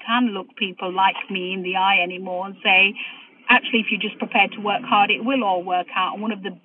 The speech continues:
largest factors to that is the way in which the housing market has failed. I mean, if you take the example, Jeff, that when I started my first job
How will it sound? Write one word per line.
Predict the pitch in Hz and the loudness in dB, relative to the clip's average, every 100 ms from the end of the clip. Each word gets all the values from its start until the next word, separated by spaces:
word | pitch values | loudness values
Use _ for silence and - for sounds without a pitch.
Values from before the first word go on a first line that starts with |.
| - | -2
largest | 226 240 226 214 - - | 4 6 6 0 -10 -2
factors | 277 - - - - | -2 -2 -14 -14 -12
to | 185 | -6
that | 180 - - - - | -6 -6 -10 -16 -10
is | 214 202 | -12 -10
the | |
way | 196 202 | -4 -4
in | 196 185 | -4 -6
which | 196 - - - | -8 -8 -16 -8
the | 190 180 | -4 -2
housing | 226 185 196 185 | 0 -2 -4 -8
market | 175 170 - | -8 -8 -12
has | - - | -14 -10
failed. | 233 - - _ _ | -10 -10 -18 _ _
I | - | -2
mean, | 359 | 2
if | - | 2
you | - | 2
take | 359 | 2
the | 294 | 2
example, | 254 269 262 262 226 196 | 2 4 4 2 -2 -2
Jeff, | 214 190 | -2 -2
that | 226 | -2
when | 226 | 2
I | 247 262 - - | 2 2 -12 -2
started | 247 240 214 | 0 0 -2
my | 220 208 | -6 -4
first | 226 202 - | -6 -6 -6
job | 220 185 170 | -2 -2 -2